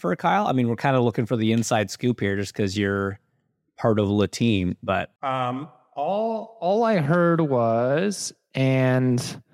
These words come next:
Speaker 2: I think it was also on the young interwebs, was, let me read it verbatim. <clears throat> "Phoenix was pretty good. Kyle got up to speed very quickly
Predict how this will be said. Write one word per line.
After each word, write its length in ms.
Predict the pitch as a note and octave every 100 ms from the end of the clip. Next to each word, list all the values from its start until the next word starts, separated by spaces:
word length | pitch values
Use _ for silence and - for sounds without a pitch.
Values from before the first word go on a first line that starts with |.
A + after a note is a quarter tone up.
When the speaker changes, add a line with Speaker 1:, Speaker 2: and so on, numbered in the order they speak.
| _ _ _ _
Speaker 2:
I 80 | -
think 220 | C#3+ C#3+
it 40 | C#3
was 200 | B2+ C#3+
also 480 | B2+ B2 - B2 -
on 300 | A#2 A2+ G#2+
the 100 | G#2+
young 500 | G#2+ A2+ A2 A2 C3 _ -
interwebs, 1200 | A2+ - A2 G2 F2 F#2 D#2+ D2+ G2 A2 - - _ _ _ _ _
was, 1000 | A2 A2+ A2 G#2+ G#2+ G#2 G#2+ A2 - - - - - _ _ -
let 120 | A2
me 100 | G#2+
read 200 | G2+ G#2+
it 160 | A#2 -
verbatim. 680 | G#2+ G2+ G#2 G2 F2 D#2+ A2 - _ _
<clears throat> 1000 | - - - - - A3+ E3 - _ _ -
"Phoenix 400 | F3 F#3 F#3+ F#3
was 100 | D3+
pretty 300 | - F3 D3
good. 340 | C#3+ E3 - - _ _ _ _ -
Kyle 580 | E3 D3+ D3+ E3 F#3+ G3+
got 280 | B2 C3
up 100 | C#3+ -
to 60 |
speed 300 | C#3 - D3
very 220 | B2+ C#3+ E3
quickly 540 | F3+ E3+ C3 B2 E3+